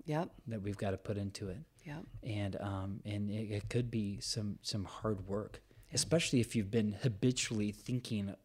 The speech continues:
Speaker 2: about the negative for a long, long, long time.
Speaker 1: Yeah.
Speaker 2: To retrain your mind
Speaker 1: Yep.
Speaker 2: to do different,
Speaker 1: Yeah.
Speaker 2: um,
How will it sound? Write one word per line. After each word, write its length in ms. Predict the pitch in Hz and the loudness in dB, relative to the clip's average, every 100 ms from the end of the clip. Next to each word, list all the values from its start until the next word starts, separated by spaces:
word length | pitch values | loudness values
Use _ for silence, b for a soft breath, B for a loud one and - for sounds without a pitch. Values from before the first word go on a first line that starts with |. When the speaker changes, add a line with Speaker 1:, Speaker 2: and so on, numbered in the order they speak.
| - | -6
Speaker 2:
about 340 | 110 107 107 | -2 -2 -2
the 60 | 110 | -4
negative 480 | 98 107 110 101 92 | -2 -2 0 -2 -4
for 300 | - 117 104 | -2 0 2
a 60 | |
long, 360 | 98 98 98 107 | 0 -2 -4 -6
long, 280 | 95 92 95 | -6 -6 -6
long 200 | 92 92 | -6 -8
time. 380 | - - 113 98 | -10 -8 -8 -8
Speaker 1:
Yeah. 240 | 98 151 143 b b b b b b b b _ | -6 -6 -6 b b b b b b b b _
Speaker 2:
To 120 | - | -2
retrain 720 | 101 101 113 131 - 127 123 120 | -2 2 0 2 -2 2 2 2
your 100 | 110 | 2
mind 580 | 101 98 113 117 90 85 | 2 0 -4 -6 -8 -12
Speaker 1:
Yep. 220 | 175 151 277 - _ _ _ | -12 -12 -14 -20 _ _ _
Speaker 2:
to 100 | - | -6
do 300 | 107 95 110 98 - | -6 -2 -2 -2 -2
different, 520 | 123 117 - 92 - - _ _ _ _ _ _ _ - | 0 0 -2 -8 -10 -20 _ _ _ _ _ _ _ -12
Speaker 1:
Yeah. 100 | 156 | -4
Speaker 2:
um, 360 | 113 101 95 | -2 -2 -6